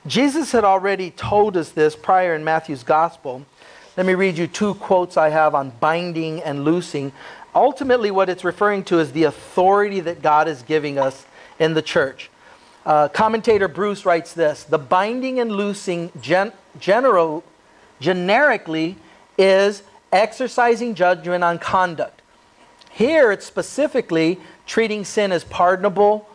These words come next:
or the reverse." David Guzik writes, "What you bind on earth will be bound in heaven. In this proc-, if this process is done humbly and according to the word, this is quite binding in the eyes of God,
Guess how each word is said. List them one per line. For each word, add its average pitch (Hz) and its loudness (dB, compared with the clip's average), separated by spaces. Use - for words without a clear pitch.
or 160 4
the 165 -2
reverse." 156 -2
David 185 0
Guzik 214 -2
writes, 151 -2
"What 185 2
you 180 0
bind 196 2
on 226 0
earth 208 0
will 165 -2
be 156 -6
bound 170 2
in 180 -4
heaven. 139 -2
In 226 0
this 254 2
proc-, 196 0
if 240 2
this 285 -6
process 214 -2
is 180 -12
done 160 2
humbly 220 0
and 170 -4
according 190 0
to 185 -2
the 185 2
word, 165 0
this 165 -2
is 165 -2
quite 185 -2
binding 220 -2
in 214 -2
the 202 -2
eyes 196 0
of 196 -4
God, 139 2